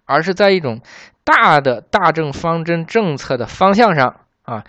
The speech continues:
由不同的政府机关、企事业单位、街道办事处，还有居委会零敲碎打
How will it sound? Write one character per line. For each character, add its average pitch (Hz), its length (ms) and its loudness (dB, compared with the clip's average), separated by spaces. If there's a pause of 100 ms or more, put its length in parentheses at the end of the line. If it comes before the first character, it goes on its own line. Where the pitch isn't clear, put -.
(180)
由 151 180 -2
不 - 280 -4
同 131 560 -10
的 202 400 -4
政 160 180 -4
府 - 140 -10
机 151 180 -6
关、 156 460 2 (220)
企 - 280 -14
事 117 180 -6
业 110 120 0
单 120 240 4
位、 123 240 2
街 135 260 0
道 127 160 6
办 131 180 4
事 131 100 -6
处， 143 360 -4 (240)
还 131 160 -6
有 107 300 -4
居 139 180 -2
委 110 140 2
会 135 280 6 (300)
零 135 340 -6
敲 165 380 2
碎 160 260 -2
打 - 380 -10